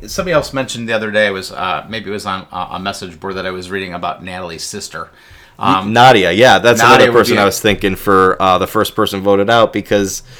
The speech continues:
Speaker 2: they're, I mean, they're built the same way. They're twins.
Speaker 1: I love,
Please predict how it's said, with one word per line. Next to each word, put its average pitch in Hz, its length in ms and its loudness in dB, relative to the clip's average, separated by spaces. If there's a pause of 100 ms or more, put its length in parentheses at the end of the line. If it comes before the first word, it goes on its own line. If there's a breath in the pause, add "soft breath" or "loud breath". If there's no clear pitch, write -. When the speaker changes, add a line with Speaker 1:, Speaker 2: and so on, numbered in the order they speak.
(260 loud breath)
Speaker 2:
they're, 117 240 4 (420)
I 117 40 -4
mean, 123 120 2
they're 120 100 4
built 123 320 2
the 104 80 -6
same 135 300 2
way. 123 220 4
They're 95 100 -2
twins. 113 460 0 (280 loud breath)
Speaker 1:
I 123 100 2
love, 131 260 2